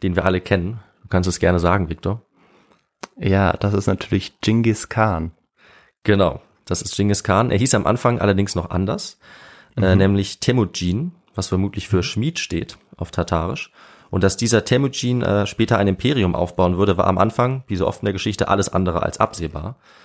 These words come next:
Speaker 1: Äh, Temujin war ein Mongole, also Teil eines eigentlich sehr kleinen Volkes von Nomaden in der heutigen Mongolei. Und zu Beginn seines Lebens war er ohne Land, ohne Besitz. Er war verstoßen und er wurde verfolgt, zusammen mit seinen Geschwistern und der Mutter.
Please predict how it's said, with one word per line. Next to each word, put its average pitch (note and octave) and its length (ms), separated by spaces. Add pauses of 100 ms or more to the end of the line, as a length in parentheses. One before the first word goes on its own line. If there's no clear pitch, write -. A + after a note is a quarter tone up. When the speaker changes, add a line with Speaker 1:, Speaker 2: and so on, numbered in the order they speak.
(320)
Speaker 1:
Äh, F2+ 180
Temujin G#2 480
war F2+ 120
ein F2+ 120
Mongole, G2 440
also E2+ 380
Teil F2+ 240
eines F2 280
eigentlich F2+ 360
sehr F2+ 160
kleinen F2+ 340
Volkes G2+ 360
von F2 140
Nomaden F#2+ 420
in F2+ 80
der F2 80
heutigen F2 300
Mongolei. E2 500 (560)
Und G2+ 240
zu G#2+ 140
Beginn G#2+ 240
seines B2+ 240
Lebens A2+ 400
war F#2+ 160
er F#2 280 (220)
ohne A2+ 240
Land, G#2 400
ohne G#2+ 180
Besitz. F#2+ 640 (180)
Er - 100
war F2+ 100
verstoßen B2 680
und F#2 100
er E2 120
wurde F2 180
verfolgt, G2+ 580 (260)
zusammen F#2 280
mit F2 100
seinen F2+ 160
Geschwistern F#2+ 420
und F2 100
der E2+ 80
Mutter. A#2 340